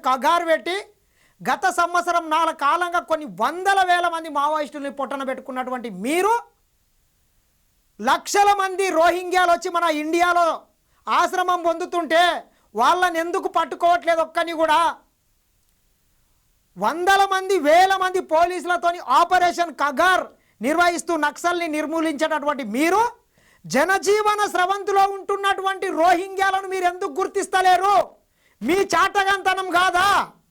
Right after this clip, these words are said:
సమాధానం చెప్పే దమ్ముందా అమ్మ మాధవిలత నీకు? నక్సలైట్ల మీద చూపేటటువంటి ప్రతాపం రోహింగ్యా మీద, పాకిస్తాన్ టెర్రరిస్టుల మీద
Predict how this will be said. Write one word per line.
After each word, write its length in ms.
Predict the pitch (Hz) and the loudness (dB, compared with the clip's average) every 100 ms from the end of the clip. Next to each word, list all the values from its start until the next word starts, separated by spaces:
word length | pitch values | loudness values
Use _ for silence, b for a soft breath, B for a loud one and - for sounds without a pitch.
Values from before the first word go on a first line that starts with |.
| _ _ _ _ _ _ _ _ _ _ _ _ _ _ _ _ - | _ _ _ _ _ _ _ _ _ _ _ _ _ _ _ _ -4
సమాధానం 440 | 233 311 330 349 320 | -2 0 -2 -2 -2
చెప్పే 220 | 320 339 254 | -2 -2 -2
దమ్ముందా 340 | 294 349 330 294 | -4 -6 -4 -4
అమ్మ 100 | 381 311 | -2 0
మాధవిలత 440 | 269 311 339 339 349 359 | 2 2 0 0 -2 -2
నీకు? 200 | 403 466 - _ _ _ _ _ _ _ _ _ _ _ _ _ _ _ _ _ _ _ _ _ _ _ _ 214 | -2 -4 -6 _ _ _ _ _ _ _ _ _ _ _ _ _ _ _ _ _ _ _ _ _ _ _ _ -6
నక్సలైట్ల 580 | 262 247 381 381 392 381 381 | -6 -2 0 0 0 -2 -2
మీద 140 | 381 381 349 _ _ _ - | 0 0 0 _ _ _ -8
చూపేటటువంటి 640 | 330 370 381 381 370 370 311 | -6 -4 0 -2 -2 -6 -4
ప్రతాపం 560 | 277 277 359 392 415 415 - _ _ - - | -4 -2 0 0 0 -2 -6 _ _ -10 0
రోహింగ్యా 440 | 294 349 381 381 381 | 2 2 0 0 0
మీద, 140 | 381 392 370 _ _ _ _ _ _ 254 | 0 -2 -4 _ _ _ _ _ _ -2
పాకిస్తాన్ 520 | 349 392 349 381 320 | -2 -2 -2 -2 0
టెర్రరిస్టుల 500 | 302 359 381 381 381 392 | 2 2 0 -2 0 0
మీద 140 | 392 | 0